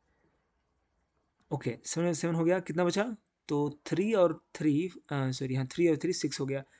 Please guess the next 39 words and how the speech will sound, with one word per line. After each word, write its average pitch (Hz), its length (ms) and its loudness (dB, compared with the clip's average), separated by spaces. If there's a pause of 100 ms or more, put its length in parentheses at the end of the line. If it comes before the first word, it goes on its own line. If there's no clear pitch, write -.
(180)
सिक्सटी - 280 0
सिक्स 185 240 0
हो 151 40 0
जाएगा 143 240 2
अब, 185 140 -4 (320)
अब 143 80 -4
सिक्स 175 220 -4
बचा 170 220 4
तो 180 120 -2
ये 165 60 4
हो 156 80 2
जाएगा 165 200 2
सिक्सटी 156 280 -4
सिक्स, - 300 -2 (540)
तो 135 500 0 (1800)
सेवन 180 280 0
नाइन 180 160 2
जा 208 120 0
थर्टी 147 220 -2
सिक्स 147 200 -2
होता 160 180 -2
है, 220 160 -6 (160)
सेवन 151 260 -4
नाइन 160 140 0
जा 196 100 -2 (120)
थर्टी 139 200 -2
सिक्स, - 340 -2 (1800)
सेवन 156 300 -4
नाइन 151 260 -2
जा, 147 360 -4 (760)
सॉरी, 127 320 -6 (720)
सिक्सटी 165 280 -2
थ्री 170 180 -4
होता 160 220 2
है, 185 100 -2
तो - 160 -20
थ्री 160 180 2
बचेगा 160 320 2
अब 175 120 -6